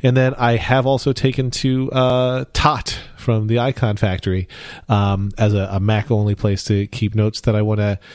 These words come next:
access and then not keep for long term. Like, that's, that's short-lived, <laughs> fleeting notes is where those go. I don't know. And then for reminders, for a long time, I was a reminders app person. I really liked it, and I liked that I could add things with Siri very quickly,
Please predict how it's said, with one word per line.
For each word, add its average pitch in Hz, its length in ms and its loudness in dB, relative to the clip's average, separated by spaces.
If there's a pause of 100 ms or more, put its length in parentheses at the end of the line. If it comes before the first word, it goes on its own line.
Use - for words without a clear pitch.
(420)
access 147 540 0
and 127 180 2
then 113 280 0
not 117 260 2
keep 113 200 0
for 104 280 0
long 95 300 2
term. 85 320 -2
Like, 90 120 0
that's, - 220 2
that's - 300 0
short-lived, 123 560 2
<laughs> - 120 -6
fleeting 120 560 2
notes 90 360 -4
is 92 140 0
where 92 120 0
those 85 200 -2
go. 85 320 -2
I 135 100 2
don't 160 120 2
know. 139 160 -2 (420)
And 139 120 6
then 151 120 4
for 165 120 2
reminders, 156 420 2
for 147 140 4
a 131 60 6
long 185 360 2
time, 101 440 2 (340)
I 117 120 6
was 110 140 2
a 110 60 2
reminders 101 680 0
app 95 400 -2
person. 87 440 0
I 104 120 0
really 101 500 0
liked 123 260 2
it, 117 220 0
and 110 100 2
I 95 60 0
liked 104 240 0
that 107 100 2
I 101 60 0
could 110 140 0
add 104 160 0
things 101 180 0
with 87 100 -4
Siri 139 300 2
very 120 220 0
quickly, 113 340 0